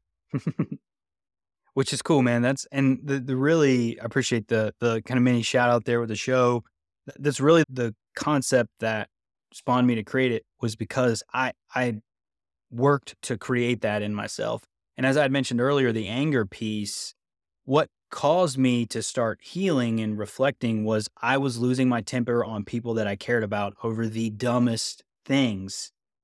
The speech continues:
And I was doing that third person observation of myself in those moments or post those moments.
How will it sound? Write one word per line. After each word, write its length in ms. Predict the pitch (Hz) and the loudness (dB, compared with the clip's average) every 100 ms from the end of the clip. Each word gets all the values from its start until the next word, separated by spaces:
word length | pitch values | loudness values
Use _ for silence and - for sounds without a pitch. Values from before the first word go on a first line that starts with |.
| _ _ | _ _
And 260 | 139 131 - | -2 -2 -2
I 60 | 135 | -2
was 320 | 127 - - _ 147 143 | -2 -4 -10 _ -20 -2
doing 300 | 139 165 165 | 2 4 6
that 200 | 151 - - | 4 2 2
third 260 | 156 160 - | 2 2 -2
person 440 | - 170 - 143 135 | -2 0 2 0 0
observation 720 | 131 139 135 123 143 151 143 | -2 0 0 2 2 2 0
of 100 | 120 | 0
myself 540 | 123 113 - 143 143 | -2 -2 2 2 2
in 80 | - | 2
those 180 | 127 117 | 0 2
moments 400 | 127 156 127 113 | 2 2 2 0
or 140 | 127 | -4
post 420 | 113 - 170 156 - | -4 0 0 0 0
those 240 | 123 110 | 0 2
moments. 600 | 131 170 123 107 - - | 2 4 2 0 -4 -10